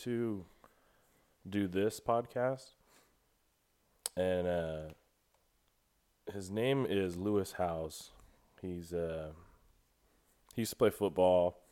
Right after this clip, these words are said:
Didn't work out for him. He got injured. Uh, now he's, like, a lifestyle coach and stuff like that.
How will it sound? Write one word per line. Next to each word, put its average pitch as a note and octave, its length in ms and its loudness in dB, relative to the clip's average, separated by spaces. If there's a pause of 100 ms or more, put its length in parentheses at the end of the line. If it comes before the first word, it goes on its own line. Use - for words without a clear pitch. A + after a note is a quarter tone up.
(600)
Didn't G2+ 180 2
work F#2 180 4
out F2+ 200 4
for F2 460 -2
him. E2+ 200 -6 (360)
He G2+ 100 -10
got F#2 180 4
injured. F2 640 -2 (240)
Uh, D#2+ 220 -8
now F2 180 -2
he's, E2+ 120 -2
like, E2 120 -4
a E2 40 -8
lifestyle F2+ 500 2
coach - 560 -2 (880)
and F2 120 -2
stuff - 220 0
like F2+ 160 0
that. F2+ 320 4